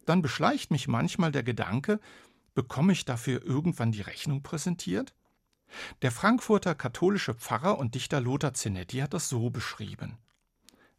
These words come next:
„Einmal wird uns gewiss die Rechnung präsentiert für den Sonnenschein und das Rauschen der Blätter.“ Lothar Zenetti zählt auf, es gibt so viel Schönes, das wir ganz selbstverständlich genießen können.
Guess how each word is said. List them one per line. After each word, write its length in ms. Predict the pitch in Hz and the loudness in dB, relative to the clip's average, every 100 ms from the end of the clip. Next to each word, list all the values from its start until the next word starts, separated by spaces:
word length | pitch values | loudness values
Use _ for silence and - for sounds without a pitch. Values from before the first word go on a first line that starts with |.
| _ - | _ -4
„Einmal 460 | 131 202 240 220 165 | 4 6 8 6 4
wird 180 | 156 | 0
uns 220 | 151 139 - | 2 -2 0
gewiss 300 | 113 127 - | -2 -2 -2
die 140 | 117 | -2
Rechnung 520 | 104 110 - 120 98 | -2 -2 2 2 2
präsentiert 680 | - 107 92 92 - 101 95 | -2 -2 -2 -2 -2 -2 -2
für 200 | - 117 | -4 -6
den 200 | 101 98 | -4 -4
Sonnenschein 840 | - 147 151 127 120 120 110 110 117 | 4 6 6 4 2 0 2 4 4
und 380 | 104 101 - | 2 0 -2
das 280 | 147 147 - | -2 -2 -2
Rauschen 380 | 92 101 - 117 | 0 0 0 0
der 120 | 151 | 0
Blätter.“ 480 | 147 104 - - - _ _ _ _ - - - - | -2 -4 -4 -8 -12 _ _ _ _ -16 -12 -10 2
Lothar 380 | 147 226 - - | 4 4 0 -2
Zenetti 460 | - 117 110 151 | 4 4 4 0
zählt 380 | - - 151 - | 0 4 4 4
auf, 300 | 110 101 95 | 2 2 0
es 220 | - 117 | -4 -4
gibt 240 | 190 190 - | -4 -6 -4
so 320 | 143 190 233 | 2 4 2
viel 380 | - - 170 165 | -2 -2 0 -2
Schönes, 640 | - 151 175 196 185 - - - - | 0 4 6 6 4 0 -8 -14 -4
das 180 | 139 - | -2 0
wir 100 | 143 | 0
ganz 240 | 131 117 | 0 0
selbstverständlich 880 | 120 131 - - 120 117 107 - 113 | 0 0 0 -4 -2 0 -2 -2 -2
genießen 500 | 175 165 123 - 113 | 4 6 6 2 -2
können. 340 | - 95 80 | -4 -8 -8